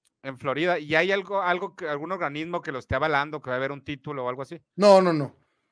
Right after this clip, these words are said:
Speaker 2: Están haciendo como su propio World Boxing Super Series.
Speaker 1: Pues está bien, la verdad, le hace falta al boxeo ese tipo de, de torneo.
Speaker 2: Andreas Katsurakis.
Speaker 1: Katsurakis, ¿de dónde es?
Speaker 2: De Grecia.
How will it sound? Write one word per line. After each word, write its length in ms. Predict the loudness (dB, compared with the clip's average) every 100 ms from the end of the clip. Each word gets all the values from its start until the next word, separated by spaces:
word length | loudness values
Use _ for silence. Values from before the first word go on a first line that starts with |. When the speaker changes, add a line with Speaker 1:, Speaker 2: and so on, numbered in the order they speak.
| _
Speaker 2:
Están 200 | 0 2
haciendo 300 | 4 0 2
como 200 | -2 -2
su 160 | -2
propio 320 | 0 0 2
World 240 | 6 4 6
Boxing 300 | 2 2 -4
Super 240 | -4 -4
Series. 520 | -6 -6 -8 -10 -20 _ _ _ _ _ _ _
Speaker 1:
Pues 120 | -6 -6
está 220 | -2 -2
bien, 400 | -2 -4 -8 -10 -2
la 80 |
verdad, 260 | -2 0 0
le 80 | 0
hace 200 | 0 0
falta 260 | 0 2
al 60 | -2
boxeo 380 | -4 -6 -6 -4
ese 120 | -6
tipo 320 | -10 -4 -2
de, 380 | -2 -4 -6 -12 -20 _ _ _
de 80 | -4
torneo. 120 | 0
Speaker 2:
Andreas 760 | 2 4 6 8 8 6 -2 -12 _ _ _ _ _
Katsurakis. 1160 | 2 2 -2 -2 4 2 2 -14 -14 -14 -16 -20 _ _ _ _ _ _ _ _ _ _ _ _
Speaker 1:
Katsurakis, 840 | -8 -8 -8 -12 -6 -2 -2 -4 -4
¿de 60 |
dónde 320 | -4 -2 -2
es? 260 | -2 -4 -20 -20 _ _ _ _ _
Speaker 2:
De 240 | -6 -4
Grecia. 640 | 0 0 0 -2 -12 -18